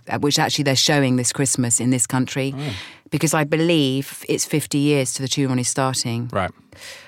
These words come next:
Speaker 1: Um, this Christmas, so they're gonna show the Australian series. So we were in Australia for a year and a half, so no one really bullied us there.
Speaker 2: Right.
Speaker 1: And then we came back and I went straight to ballet school,
Speaker 2: Okay.
Speaker 1: which I think might have made it a bit easier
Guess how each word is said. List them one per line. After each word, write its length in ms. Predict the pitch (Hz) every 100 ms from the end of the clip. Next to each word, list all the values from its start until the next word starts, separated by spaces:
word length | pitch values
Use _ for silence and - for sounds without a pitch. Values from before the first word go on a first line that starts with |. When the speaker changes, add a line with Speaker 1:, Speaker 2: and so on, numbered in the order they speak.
| - -
Speaker 1:
Um, 360 | 139 131 127
this 280 | 127 131 -
Christmas, 440 | - 143 139 127
so 100 | -
they're 140 | 143 135
gonna 180 | 143 131
show 180 | 143
the 100 | 127
Australian 420 | 120 - 123 120 113
series. 300 | 123 117 120
So 100 | 147
we 160 | 165
were 60 | 165
in 80 | 160
Australia 560 | - - 185 180 175
for 100 | -
a 60 | 151
year 240 | 147 139
and 80 | 127
a 40 | 120
half, 560 | 113 113 131 - - - _ _ _ _ _ _ _ _ -
so 220 | - 151
no 240 | 156 156
one 180 | 147 143
really 200 | 143 135
bullied 320 | 139 135 131
us 140 | 120 -
there. 380 | 113 101 113 - -
Speaker 2:
Right. 300 | 120 101 95
Speaker 1:
And 140 | 151 160
then 80 | 165
we 80 |
came 240 | 151 165 151
back 240 | 165 151
and 100 | 156
I 80 | 151
went 200 | 151 139
straight 240 | - 143
to 60 | -
ballet 260 | 147 143 131
school, 480 | - 123 110 110 - _ _ _ -
Speaker 2:
Okay. 180 | 123 147
Speaker 1:
which 140 | 151
I 100 | 147
think 260 | 143 185 185
might 220 | 180 165
have 120 | 147 151
made 200 | 143 135
it 60 |
a 40 | 127
bit 140 | 143
easier 600 | 147 143 - 147 143 156